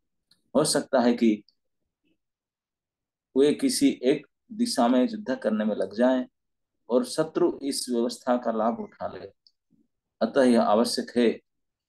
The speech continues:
कि अन्य योद्धा में, अन्य योद्धा मोर्चे पर अपनी अपनी स्थिति पर अड़िग रहे और शत्रु को व्यूह न तोड़ने दे।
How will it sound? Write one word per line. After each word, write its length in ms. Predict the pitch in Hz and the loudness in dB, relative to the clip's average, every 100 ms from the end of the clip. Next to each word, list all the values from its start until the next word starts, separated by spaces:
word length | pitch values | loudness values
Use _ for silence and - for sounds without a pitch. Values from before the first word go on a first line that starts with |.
| - | -10
कि 100 | 123 | -4
अन्य 320 | 131 147 147 | 0 2 2
योद्धा 340 | 120 104 120 | -2 -2 2
में, 220 | 120 110 - _ _ _ _ _ _ _ _ _ _ _ _ _ _ - _ 113 | 2 2 -2 _ _ _ _ _ _ _ _ _ _ _ _ _ _ -20 _ -2
अन्य 220 | 123 135 | 0 2
योद्धा 520 | 117 104 120 135 - _ _ | 0 -2 0 -2 -4 _ _
मोर्चे 300 | 110 127 - | -2 -2 -2
पर 200 | 165 143 | -2 2
अपनी 400 | 135 120 113 135 | 2 0 -6 -2
अपनी 320 | 120 - 240 254 - _ _ _ _ | -2 -2 -6 -6 -10 _ _ _ _
स्थिति 680 | - - - 127 151 113 - - | -20 -10 -8 -4 -2 -2 -4 -4
पर 80 | 110 | -4
अड़िग 480 | - - 110 120 113 | -4 -4 -4 -2 -4
रहे 280 | 113 127 135 _ _ _ _ _ _ _ _ - | -2 -4 -6 _ _ _ _ _ _ _ _ 2
और 300 | 113 107 - | 2 2 -4
शत्रु 440 | - 127 - 127 | -6 -6 -2 -2
को 200 | 120 110 | -2 -4
व्यूह 180 | 110 113 | -4 -2
न 220 | 110 104 104 | -2 -2 -4
तोड़ने 280 | 95 95 95 | -6 -12 -12
दे। 180 | 92 - | -10 -12